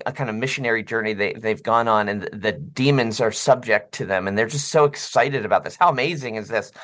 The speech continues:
We've had this great ministry success, and Jesus comes back and says,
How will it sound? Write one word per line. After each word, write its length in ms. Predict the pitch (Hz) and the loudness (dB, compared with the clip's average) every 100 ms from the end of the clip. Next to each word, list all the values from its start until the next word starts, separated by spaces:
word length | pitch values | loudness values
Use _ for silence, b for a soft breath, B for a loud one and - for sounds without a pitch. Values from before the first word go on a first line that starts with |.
| B - | B -4
We've 100 | 120 | -2
had 120 | 117 | 0
this 120 | 110 | -2
great 260 | - 151 139 | 2 2 2
ministry 480 | 117 170 147 - 104 | 2 2 0 -4 -8
success, 600 | 104 - - 80 - - b b - | -8 -2 2 2 2 -8 b b -4
and 160 | 120 | -2
Jesus 320 | 139 156 139 | 0 0 -2
comes 240 | - 135 - | -2 -2 2
back 320 | - 110 110 | 4 4 2
and 100 | 110 | -4
says, 320 | - 117 107 | 2 2 2